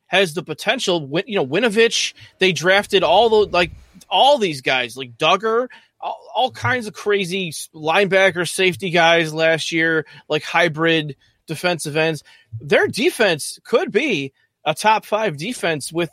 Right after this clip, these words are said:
the, the talent that they've added over the last two years and, and with the guys coming back from opt-outs. So for me, I'm kinda like, "Uh-oh, this is a problem for the Bills offense in the sense that they've, they've got so much on defense."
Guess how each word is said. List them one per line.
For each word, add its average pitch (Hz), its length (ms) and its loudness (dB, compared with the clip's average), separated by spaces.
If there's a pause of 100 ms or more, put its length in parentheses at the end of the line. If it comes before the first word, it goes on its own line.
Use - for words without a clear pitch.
(120)
the, 147 240 -10
the - 120 -2
talent 175 420 2
that 175 160 -4
they've 160 160 0
added 175 320 0
over 156 200 -2
the 151 120 -2
last 156 320 2
two 165 80 -4
years 151 320 2
and, 156 200 -2
and 160 140 -4
with 165 140 -4
the 151 80 -8
guys 156 320 2
coming 160 240 -4
back 151 240 2
from 147 200 -6
opt-outs. 135 540 0 (200)
So 196 200 2
for 170 160 -4
me, 160 540 0 (640)
I'm 262 240 2
kinda 156 300 2
like, 143 360 2
"Uh-oh, 160 400 2 (380)
this 220 240 -2
is 185 80 -6
a 165 80 2
problem 175 480 2
for 160 120 -10
the 147 120 -2
Bills 147 400 0
offense 165 500 0
in 143 80 -6
the 143 80 -4
sense 156 380 -4
that 143 200 2 (1400)
they've, 175 380 2 (100)
they've 165 440 2
got 185 240 4
so 196 340 0
much 185 320 0
on 170 320 -4
defense." 160 640 -8